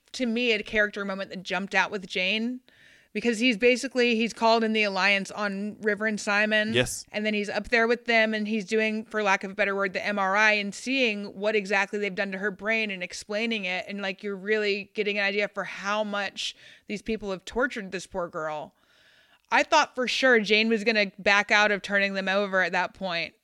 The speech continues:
Speaker 1: and be like, "No, I gotta help them." That motherfucker did not. <laughs> He drove them right to where the Alliance was waiting for them.
Speaker 2: Yeah, and that's a, that's an interesting moment. Not so much for that part for me, that,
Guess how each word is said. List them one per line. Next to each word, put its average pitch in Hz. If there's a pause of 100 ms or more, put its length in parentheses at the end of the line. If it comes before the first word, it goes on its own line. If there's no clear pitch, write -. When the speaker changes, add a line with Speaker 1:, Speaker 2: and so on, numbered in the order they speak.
(200)
Speaker 1:
and 208
be 196
like, 190
"No, 185
I 185
gotta 185
help 208
them." - (220)
That 440
motherfucker 294
did 214
not. 254
<laughs> -
He 349
drove 359
them 269
right 269
to 349
where 294
the 302
Alliance 294
was 330
waiting 349
for 311
them. 196
Speaker 2:
Yeah, 151
and 143
that's 180
a, 131
that's 196
an 190
interesting 139
moment. 123
Not 185
so -
much 175
for -
that 120
part 107
for 117
me, 120
that, 101